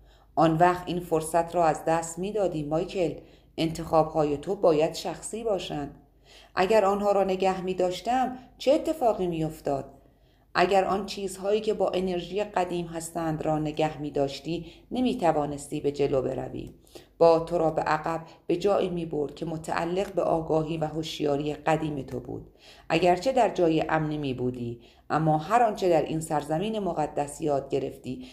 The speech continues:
و به دست آوردی را از دست می‌دادی.» که یعنی مرگ مایکل توماس جدید و ترک این سرزمین. نارنجی کمی مکث کرد تا تأثیر بیشتری به ادامهٔ حرفهایش بدهد.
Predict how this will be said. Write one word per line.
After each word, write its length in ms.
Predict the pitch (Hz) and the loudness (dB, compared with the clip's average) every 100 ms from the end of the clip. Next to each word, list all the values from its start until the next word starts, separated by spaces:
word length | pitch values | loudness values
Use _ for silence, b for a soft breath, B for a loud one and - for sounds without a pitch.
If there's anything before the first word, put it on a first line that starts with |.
| B - | B -4
و 80 | |
به 100 | 151 | 0
دست 320 | 160 170 160 - | 4 4 2 0
آوردی 520 | - 143 143 139 147 | 0 2 0 -2 -4
را 140 | 147 127 | -2 -2
از 260 | - 143 156 | 0 -2 0
دست 380 | 147 139 - | -2 -2 -8
می‌دادی.» 600 | 139 139 127 120 117 120 - b b b _ | -6 -2 -2 -2 -6 -8 -12 b b b _
که 80 | 147 | 2
یعنی 360 | 143 143 147 | 4 2 -2
مرگ 460 | 139 160 175 151 151 | 0 2 2 2 0
مایکل 580 | 139 143 135 131 143 127 | 0 0 -2 -2 -6 -8
توماس 500 | - 135 131 127 127 | -8 -6 -6 -6 -6
جدید 580 | 123 127 120 107 95 - b b b - | -4 -2 -2 -4 -12 -14 b b b -6
و 80 | 156 | -4
ترک 360 | 208 208 208 170 | 0 0 0 -4
این 220 | 143 131 | -4 -6
سرزمین. 720 | - 139 135 131 127 123 123 - b b b b 196 | -4 -6 -4 -8 -8 -10 -12 -20 b b b b 6
نارنجی 420 | 208 208 190 190 | 6 6 -2 -6
کمی 280 | 190 175 160 | -4 -4 -2
مکث 340 | 156 160 160 - | -2 -4 -6 -10
کرد 260 | 151 143 | -10 -8
تا 140 | 156 156 | -8 -8
تأثیر 560 | 160 156 - 208 190 | -8 -12 -8 -2 -2
بیشتری 520 | 185 151 - 165 160 | -4 -10 -10 -6 -6
به 120 | 151 - | -4 -2
ادامهٔ 440 | 143 147 143 143 | 0 0 -2 -4
حرفهایش 760 | 147 151 131 - 135 131 127 - | -4 -2 -4 -4 -6 -6 -6 -6
بدهد. 500 | 120 120 113 120 | -6 -6 -8 -10